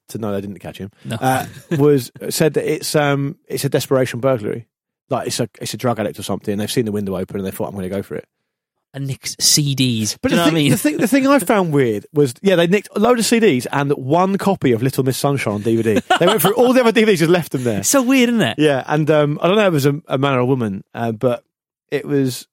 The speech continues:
Speaker 1: it was, it was kind of weird because the way he said it was a, a desperation kind of drug addict burglary is because,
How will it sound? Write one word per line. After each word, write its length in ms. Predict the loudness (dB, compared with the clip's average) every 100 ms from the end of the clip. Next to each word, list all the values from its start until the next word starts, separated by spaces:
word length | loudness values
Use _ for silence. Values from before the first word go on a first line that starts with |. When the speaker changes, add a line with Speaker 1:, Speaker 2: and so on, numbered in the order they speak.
| _
Speaker 1:
it 100 | -12
was, 100 | -10 -12 _ _
it 20 |
was 80 | -14
kind 260 | -12 -2 0
of 120 | 2
weird 240 | 4 2
because 420 | 2 -2 0 0 -4 _ _ _ _ _ _
the 100 | 0
way 220 | 2 4
he 120 | 2
said 200 | 2 0
it 80 | 2
was 160 | 0 2
a, 280 | 2 0 -2 -8
a 40 |
desperation 680 | -6 -4 -2 0 0 -4 -6
kind 160 | -6
of 40 | -4
drug 180 | -4 -4
addict 220 | -4 -6
burglary 480 | -2 -2 -2 -4 -8
is 80 | -10
because, 400 | -12 -6 -4 -6